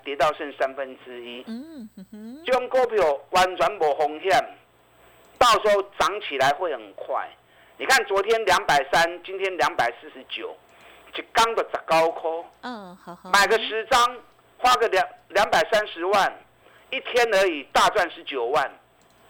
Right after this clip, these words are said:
Speaker 1: 还能后台吗？
Speaker 2: 嗯。
Speaker 1: 所以林和燕带你们做的动作，我们买进的思考，
Speaker 2: 是。
Speaker 1: 绝对都是让你赚大钱的方法。还有一档，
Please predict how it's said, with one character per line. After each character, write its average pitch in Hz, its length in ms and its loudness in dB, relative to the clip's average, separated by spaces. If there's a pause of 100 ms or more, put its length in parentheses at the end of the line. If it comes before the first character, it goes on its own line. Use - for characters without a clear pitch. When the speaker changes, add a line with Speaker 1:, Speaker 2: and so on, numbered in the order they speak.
(120)
Speaker 1:
还 202 80 0
能 196 100 4
后 214 140 4
台 165 160 0
吗？ 95 80 -8 (240)
Speaker 2:
嗯。 247 560 -10
Speaker 1:
所 214 80 2
以 - 20 -4
林 240 100 0
和 240 120 0
燕 277 120 2 (140)
带 262 200 4
你 165 100 -4
们 170 260 -4
做 247 240 2
的 185 120 0
动 180 340 0
作， 151 360 -2 (440)
我 165 100 -4
们 190 140 0 (140)
买 156 260 2
进 208 260 -10
的 175 80 0
思 202 360 -12
考， 92 380 -8 (280)
Speaker 2:
是。 - 320 -18 (600)
Speaker 1:
绝 180 160 0
对 214 160 4
都 208 160 0
是 185 320 -6 (220)
让 180 240 0
你 127 120 -10
赚 165 280 -2
大 147 200 0
钱 120 140 -18
的 117 80 -10 (120)
方 113 120 -2 (160)
法。 - 240 -14 (920)
还 185 160 2
有 196 160 4
一 208 80 -6 (100)
档， 110 160 -6